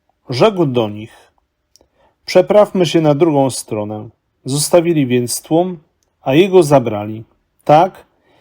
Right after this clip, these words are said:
jakby był w łodzi. Także inne łodzie płynęły z nim. A nagle zerwał się gwałtowny wicher. Fale biły w łódź,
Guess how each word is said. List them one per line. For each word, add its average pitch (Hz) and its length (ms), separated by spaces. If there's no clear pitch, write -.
jakby 147 300
był 156 240
w 113 100
łodzi. 107 460
Także 175 320
inne 175 360
łodzie 160 340
płynęły 160 480
z 117 140
nim. 110 240
A 139 80
nagle 208 360
zerwał 185 380
się 151 260
gwałtowny 139 640
wicher. 107 440
Fale 151 380
biły 127 320
w 120 80
łódź, 170 440